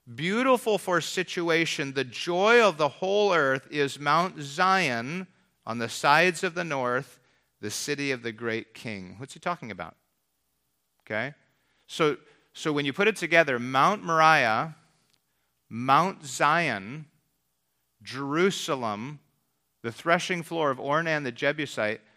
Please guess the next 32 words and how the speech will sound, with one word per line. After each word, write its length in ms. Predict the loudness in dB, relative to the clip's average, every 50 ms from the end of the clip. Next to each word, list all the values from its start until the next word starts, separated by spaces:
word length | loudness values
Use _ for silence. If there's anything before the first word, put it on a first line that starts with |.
| _ _ _ 2
are 200 | 4 4 4 4 2
all 400 | 2 4 6 6 6 4 4 2
essentially 720 | 0 -2 -4 -6 -4 -4 -4 -4 -6 -10 -8 -6 -6 -6
the 180 | -6 -6 -6 -6
same 420 | -6 -6 -6 -6 -6 -8 -8 -10
place. 580 | -8 -6 -4 -4 -4 -6 -8 -14 -20 -20 -20 -20 _ _ _ _ _ _ _ _ _ _ _ _ _ _ _ _ _ _ 2
Now, 380 | 4 6 6 6 4 2 -2 -6 -14 -20 -20 _ _ _ -6
to 100 | -6 -2
take 240 | 0 0 2 2 0
it 140 | -2 -2
one 280 | -2 0 2 2 2 4
other, 320 | 2 2 2 2 0 -2
he 180 | -2 -4 -8 -4
calls 300 | 0 2 4 4 2 0 -4 -10 -12 -10
Zion 460 | -6 -2 0 2 2 2 0 -2 -4
the 80 | -4 -6
city 360 | -6 -4 -4 -4 -2 -2 -2
of 100 | 0 2
our 180 | 2 2 2 2
God, 400 | 2 2 4 4 4 2 2 -2
the 80 | -6
mountain 540 | -6 -4 -2 -2 -2 -4 -4 -6 -8 -8 -8
of 100 | -8 -8
his 180 | -8 -8 -8 -8
holiness, 600 | -8 -6 -6 -6 -4 -6 -6 -6 -8 -10 -10 -10
the 100 | -10 -8
city 440 | -8 -6 -6 -6 -6 -6 -4 -4
of 120 | -6 -6 -8
the 80 | -10
great 400 | -12 -8 -6 -6 -6 -6 -8 _
king. 380 | -12 -10 -8 -8 -8 -8 -12 -16 _ -20 -20 -20 -20 -20 -2 4
Um, 320 | 6 6 6 6 4 0